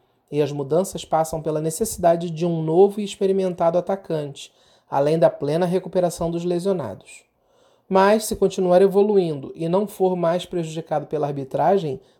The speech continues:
dentro de campo e na cabine do var, o Vasco tem boas chances de evitar mais um rebaixamento, sua principal meta neste ano, vale ressaltar.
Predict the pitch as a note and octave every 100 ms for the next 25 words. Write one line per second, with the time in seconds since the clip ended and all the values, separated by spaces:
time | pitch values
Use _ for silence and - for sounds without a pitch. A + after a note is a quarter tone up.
0 | _ C3 C#3 F3+ F#3+ E3+ D#3+ - C#3+ D3
1 | D3 C#3 C3 C3 C3+ D3 B2 A2+ C3 E3
2 | - _ _ _ _ _ D3 D3+ D#3+ E3
3 | E3+ E3+ D#3+ D3+ F3 A#3+ A3+ G#3 G3+ G3+
4 | F3+ F3 F3 - E3+ E3 E3+ G#3 G#3+ G3+
5 | F3+ F#3+ G3 D#3 B2 - - - D#3+ D#3
6 | D3+ C#3+ - C#3+ E3 F#3+ D#3 E3 F3 E3
7 | E3+ - G#3 F3 A#2 A#2+ B2 A#2+ B2+ D#3+
8 | - _ _ C#3+ C#3 D#3+ D#3 C3+ A#2